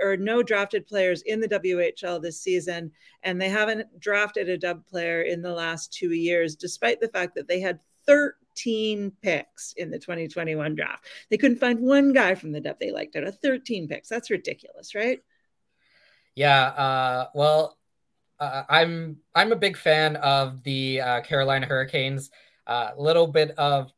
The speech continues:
Speaker 2: backstory. I have them going to the, uh, Stanley Cup this year, so we'll see if, uh, that works out. But one of the
Speaker 1: <laughs>
Speaker 2: guys, if they make the Stanley Cup, who is playing a ma-, major factor is former Portland Winterhawks, Seth Jarvis,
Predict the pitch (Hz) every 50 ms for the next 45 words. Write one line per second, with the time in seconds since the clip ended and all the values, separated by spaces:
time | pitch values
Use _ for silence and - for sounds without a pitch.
0 | _ _ _ - 139 135 139 - - 143 127 131 131 135 139 165 135 135 147 147
1 | 143 139 139 135 139 139 143 143 - 147 139 135 131 127 127 120 120 - - 143
2 | 135 135 135 135 - 143 131 - 160 156 151 - 156 156 165 160 - - 131 123
3 | 120 120 - 143 139 131 131 127 - 131 123 123 120 120 120 120 131 135 131 123
4 | 151 147 139 135 131 131 - - 127 127 135 135 - _ _ _ _ _ _ _
5 | - - 156 160 160 160 - 175 151 170 190 202 196 180 190 185 185 185 190 196
6 | 190 190 - - - 165 151 - - 165 156 156 160 165 - 190 180 - 190 175
7 | 175 180 180 175 - 208 214 240 247 - _ - 135 165 165 160 170 147 143 151
8 | 151 147 147 147 143 143 - _ - 170 156 156 151 147 143 143 147 151 151 -
9 | 151 147 151 156 151 151 143 - 139 156 165 - - 160 139 135 131 - 135 135
10 | 131 127 - - _ - 143 143 147 147 147 143 - 156 151 151 151 143 135 131
11 | 135 147 143 135 143 123 117 - - - - 139 139 139 - - 131 120 139 139
12 | 123 107 98 -